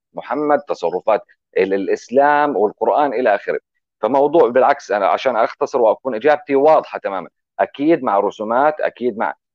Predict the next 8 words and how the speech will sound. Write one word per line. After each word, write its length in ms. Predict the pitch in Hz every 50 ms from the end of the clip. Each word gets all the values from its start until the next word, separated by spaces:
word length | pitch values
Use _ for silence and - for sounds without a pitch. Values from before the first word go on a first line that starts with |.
| _ _ _
مع 220 | 87 95 - -
إنه 180 | 117 113 110 113
الناس 400 | 113 113 135 160 175 170 - -
تفهم 420 | - 180 180 _ - 151 165 165
شو 140 | 156 - 156
الأمور 400 | 147 139 117 135 143 151 165 160
بشكلها 420 | 131 113 - - 135 - 147 131 120
الصحيح 460 | 123 - - - - 143 147 170